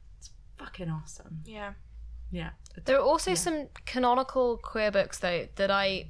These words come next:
Speaker 3: just don't rate, but queer books in general, as soon as I started reading queer books, I was like, "Well, I'm never looking back,"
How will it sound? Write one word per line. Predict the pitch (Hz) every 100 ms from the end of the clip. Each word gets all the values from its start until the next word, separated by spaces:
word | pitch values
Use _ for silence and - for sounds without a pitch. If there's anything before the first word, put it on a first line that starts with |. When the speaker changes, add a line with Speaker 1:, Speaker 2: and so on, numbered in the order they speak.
| -
Speaker 3:
just | 240 -
don't | 269 247
rate, | 214 240 294 - - -
but | - - - - -
queer | 240 226
books | 214 -
in | 208 202
general, | 202 202 123 123
as | - 180
soon | 214
as | 202
I | 196
started | 180 - 196 185 185
reading | 180 190 208 180 160
queer | 170 - -
books, | - - - -
I | 175
was | 170
like, | 156 -
"Well, | 180
I'm | 170 165
never | 156 160
looking | 160 170 262
back," | 262 370 - -